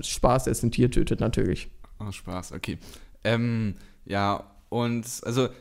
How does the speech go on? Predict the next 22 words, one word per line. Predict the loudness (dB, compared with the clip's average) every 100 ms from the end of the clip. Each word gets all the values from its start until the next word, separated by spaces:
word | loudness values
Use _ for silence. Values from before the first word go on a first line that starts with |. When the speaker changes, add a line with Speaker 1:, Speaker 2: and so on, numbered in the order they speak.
| -12
Speaker 2:
ich | -4 -2
sehe | 2 2
das, | 2 -2 -4
ich | -8
sehe | -2 0
das | 0 -2 -10 _ _
ähnlich. | 4 6 6 0 -2
Ich | -2
hab | -2 -2
jetzt | -6 -6 -4
auch | 0 2 2
nicht | -2
Forstwirtschaft | -2 -2 -2 0 -4 -2 -6 -6
studiert | -4 -2 2 2 2 -4
und, | -4 0 2 4 4
ähm, | 4 0 0 0 -2 -6 -12 -14 -18 -16 -16 -16
und, | -8 -4 -4 -4 -8 -12 -18 -20 -8
aber | 0 0 0 -6 -16
trotzdem, | 2 2 2 -2
das | -2
ist | -2 -6
eigentlich, | -6 -6 -6 -14